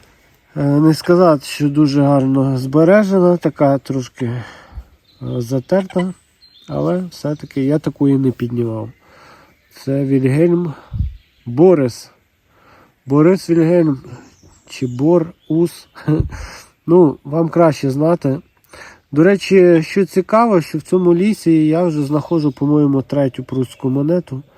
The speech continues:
за десять років. Виходить, вони ходили, були на руках. Е, самого австрійського срібла дуже мало, польського також зустрічається надзвичайно маленька кількість, а от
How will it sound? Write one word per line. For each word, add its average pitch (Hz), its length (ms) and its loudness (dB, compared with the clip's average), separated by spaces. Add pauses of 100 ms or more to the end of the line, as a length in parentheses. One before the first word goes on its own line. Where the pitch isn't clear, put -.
(640)
за 127 200 -4
десять 131 440 -4
років. 117 380 -4
Виходить, 156 600 -2
вони 156 180 4
ходили, 160 640 2
були 151 360 4
на 139 160 4
руках. 180 540 0 (920)
Е, 135 140 -2
самого 175 600 2
австрійського 170 800 2
срібла 147 520 2
дуже 156 400 0
мало, 135 420 2
польського 160 580 2
також 127 580 -4 (100)
зустрічається 123 1040 -8
надзвичайно 123 840 -6
маленька 127 560 -4
кількість, 165 520 -4
а 131 60 -4
от 139 180 -4